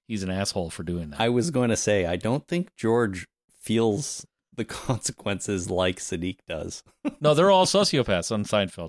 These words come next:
Speaker 1: It's just, it's four sociopaths going through life, uh, in entertaining ways.
Speaker 2: Absolutely. That's what made them funny.
Speaker 1: <laughs> Yeah.
Speaker 2: At least in the Seinfeld universe.
Speaker 1: That's right.
Speaker 2: Uh, all right, Laura. So lots of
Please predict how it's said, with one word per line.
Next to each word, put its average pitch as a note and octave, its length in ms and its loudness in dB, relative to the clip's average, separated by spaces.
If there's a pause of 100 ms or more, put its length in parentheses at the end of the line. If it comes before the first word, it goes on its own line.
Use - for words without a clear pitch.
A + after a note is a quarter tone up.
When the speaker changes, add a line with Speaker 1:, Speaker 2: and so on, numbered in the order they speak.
(120)
Speaker 1:
It's F#2+ 140 -14
just, - 240 -8
it's A2+ 140 -8
four B2 160 -2
sociopaths A2+ 760 -2
going G#2 200 -6
through A2 200 -8
life, F#2+ 440 -4 (100)
uh, F#2 340 -8
in F#2 140 -12
entertaining F2+ 460 -10
ways. - 260 -16 (200)
Speaker 2:
Absolutely. F#2+ 640 -4 (480)
That's G2 240 -8
what C#3+ 160 -4
made D3+ 180 -2
them D3 120 -4
funny. - 300 -8 (440)
Speaker 1:
<laughs> - 360 -14 (120)
Yeah. A2 120 -8 (120)
Speaker 2:
At - 160 -10
least B2+ 380 0
in G#2+ 120 0
the G2+ 280 0
Seinfeld E2+ 500 -4
universe. C#2+ 440 -12 (520)
Speaker 1:
That's A2+ 200 -8
right. F2+ 180 -6 (560)
Speaker 2:
Uh, A2 200 0
all C3 80 2
right, A2 180 2
Laura. A2 260 4
So A2 680 4
lots B2+ 360 0
of A2+ 180 0